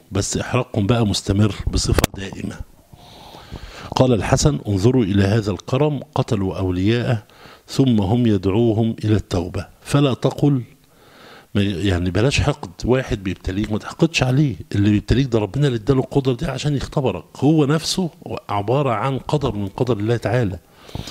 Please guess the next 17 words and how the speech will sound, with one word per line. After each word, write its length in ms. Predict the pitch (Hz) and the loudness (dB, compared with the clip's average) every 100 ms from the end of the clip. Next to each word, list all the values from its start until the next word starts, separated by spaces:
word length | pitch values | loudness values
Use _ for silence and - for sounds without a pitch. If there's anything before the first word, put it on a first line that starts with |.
| - - - | -14 -16 -10
فما 220 | - 101 | -2 0
تشيلش 360 | 101 175 165 117 | 2 2 2 -2
حقد 400 | - - - - | -2 -4 -4 -4
وما 140 | 92 | -4
تقولش: 300 | 92 131 - | -2 -2 0
"لازم 360 | 123 135 120 113 | 2 2 2 0
ربنا 260 | 95 120 | 2 2
ينتقم 360 | 117 101 - 120 | 2 2 2 4
من 60 | 110 | 4
اللي 200 | 98 87 | 2 0
أذاني"، 460 | 101 120 110 85 | 4 4 2 -2
فلا 240 | 82 92 95 | -4 -2 2
بد 280 | 120 110 | 2 2
أن 180 | 101 98 | -2 0
يصيبه 280 | 92 - 120 | -2 2 2
بأنواع 360 | 104 92 113 117 | 2 0 0 0
الأذى، 380 | 113 139 95 | 0 0 -2